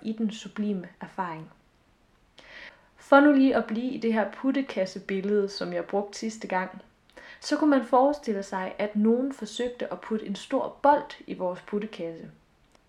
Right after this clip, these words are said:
Og hvad vil der så ske? Jo, der vil ske det, at bolden jo selvfølgelig ikke kan komme ind, men i og med, den prøver, så begynder hele molevitten at ryste helt gevaldigt.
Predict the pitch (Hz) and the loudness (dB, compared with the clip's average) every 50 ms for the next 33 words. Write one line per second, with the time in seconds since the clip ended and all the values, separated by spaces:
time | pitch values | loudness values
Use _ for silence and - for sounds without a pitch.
0 | _ _ _ _ _ _ _ - - - _ _ - 220 220 220 220 269 302 320 | _ _ _ _ _ _ _ -20 -20 -20 _ _ 2 4 4 6 6 6 6 6
1 | 302 269 - - 277 269 - - - - - - - - _ _ _ - - _ | 2 0 -2 -2 -4 -6 -6 -4 -4 -4 -4 -6 -10 -16 _ _ _ -20 -20 _
2 | - 269 294 294 - 285 269 269 269 - - 349 349 320 - 262 262 - - 226 | 4 4 4 4 2 0 -2 -2 -4 -4 -2 -2 -2 0 0 -2 -2 0 -2 0
3 | - - 269 294 277 - 214 196 190 196 190 - - 214 - - 277 277 226 202 | 2 4 4 4 4 0 -2 -2 -2 -4 -6 -8 -10 -10 -2 -2 -2 0 0 -2
4 | 196 208 202 - 226 - - 190 175 - - 240 294 - - - _ _ _ _ | -4 -4 -6 -8 -8 -6 -6 -6 -6 -4 -2 -4 -4 -4 -8 -14 _ _ _ _
5 | _ _ _ _ 220 226 226 220 220 220 220 285 330 320 277 247 262 269 277 254 | _ _ _ _ 4 6 8 8 6 6 6 6 8 8 8 6 6 4 4 2
6 | - - - 233 233 262 285 294 294 277 - - - - 277 285 269 - - 311 | 0 -2 -2 2 4 6 6 6 6 4 0 -4 -8 -6 -4 -4 -4 -2 0 2
7 | 320 294 240 202 - - 294 320 370 381 320 240 208 196 196 196 190 240 269 277 | 2 2 2 0 0 0 2 2 4 4 4 4 4 2 2 0 -2 -2 -4 -2
8 | 262 214 - - 202 196 196 - - 247 285 277 - - - - - - - - | -4 -4 -2 -2 -2 -2 -2 0 2 2 2 2 -2 -6 -8 -10 -10 -10 -6 -4
9 | - 277 240 226 - - - 185 165 196 196 - - - - - - | -4 -4 -2 -4 -6 -6 -4 -2 0 -2 -2 -2 -4 -8 -12 -12 -16